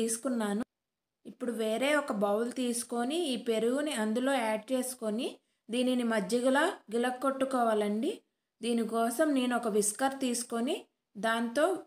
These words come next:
ఈ పెరుగుని విస్క్ చేస్తున్నాను. ఇలా చేయడం వల్ల ఈజీగా మజ్జిగను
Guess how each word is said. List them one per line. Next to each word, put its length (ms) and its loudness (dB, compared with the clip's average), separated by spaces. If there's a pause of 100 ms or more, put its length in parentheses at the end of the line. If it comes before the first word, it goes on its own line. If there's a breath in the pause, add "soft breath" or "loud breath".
ఈ 120 -20
పెరుగుని 500 0
విస్క్ 260 0 (120)
చేస్తున్నాను. 720 0 (960)
ఇలా 200 2 (120)
చేయడం 360 0 (120)
వల్ల 180 -2 (200)
ఈజీగా 420 -2 (560)
మజ్జిగను 460 0